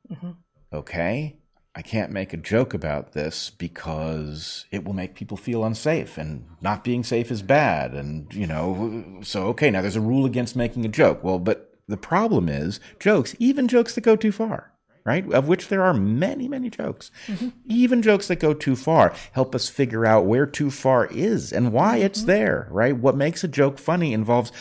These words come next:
Speaker 2: figuring out where that line is, right?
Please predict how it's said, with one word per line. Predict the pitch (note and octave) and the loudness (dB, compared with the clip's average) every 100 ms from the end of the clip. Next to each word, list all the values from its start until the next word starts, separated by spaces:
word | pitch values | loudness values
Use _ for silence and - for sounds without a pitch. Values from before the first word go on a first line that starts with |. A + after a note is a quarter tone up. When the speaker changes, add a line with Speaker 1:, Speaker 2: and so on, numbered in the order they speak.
| - | -16
Speaker 2:
figuring | - C#3+ D3 D#3+ D#3 | -2 -2 0 0 2
out | D#3+ A2+ | 2 2
where | B2 C#3+ | 0 2
that | C#3 - | 0 0
line | A2 A#2+ B2 B2 - | -2 -2 -2 -2 -4
is, | - A3 A#2 - - | -2 -2 -2 -6 -6
right? | F#2 A#2 | 0 0